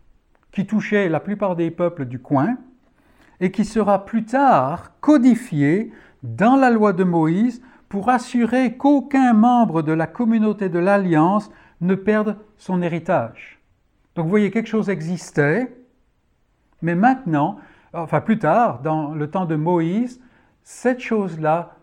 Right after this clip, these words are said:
va prendre u-, une, une couleur différente, une, une couleur, euh, additionnelle. Personne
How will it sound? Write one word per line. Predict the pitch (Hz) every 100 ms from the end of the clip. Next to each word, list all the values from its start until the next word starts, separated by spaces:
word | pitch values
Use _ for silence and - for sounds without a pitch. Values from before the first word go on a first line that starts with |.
| _
va | 139 151
prendre | - 175 180 165 _ _ _
u-, | 175 165
une, | 165 156 143 156
une | 151
couleur | 156 165 165 147
différente, | 170 175 160 165 104 - - _ _ _ _ -
une, | 160 151
une | 151
couleur, | 151 160 156 160 - - _ -
euh, | 143
additionnelle. | 170 160 196 - 180 190 139 98 - _ _ _ _ _ _ _ _ _
Personne | 240 240 - 202 214 226